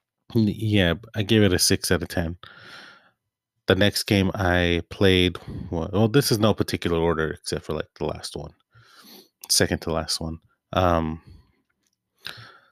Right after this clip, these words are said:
the next game I beat was the Lego Star Wars Skywalker Edition, I think it's called.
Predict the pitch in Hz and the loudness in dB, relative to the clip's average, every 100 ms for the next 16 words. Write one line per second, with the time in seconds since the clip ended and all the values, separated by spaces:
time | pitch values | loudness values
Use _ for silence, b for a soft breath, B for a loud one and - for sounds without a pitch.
0 | B B _ - 98 101 - 110 98 87 | B B _ 0 2 2 2 2 4 4
1 | 78 92 85 90 85 85 85 85 87 87 | 4 2 4 4 4 4 4 4 4 4
2 | 87 - - 90 92 87 82 80 78 - | 4 2 2 2 4 4 4 2 -2 -6
3 | - B B B B - _ _ _ _ | -8 B B B B -16 _ _ _ _
4 | - - - 92 92 92 85 - 87 85 | -10 -6 -2 0 2 4 2 2 -2 -2
5 | 78 - 87 90 - 92 92 98 98 - | -6 -8 -6 -4 -4 -6 -6 -6 -6 -6
6 | 110 120 | -6 -6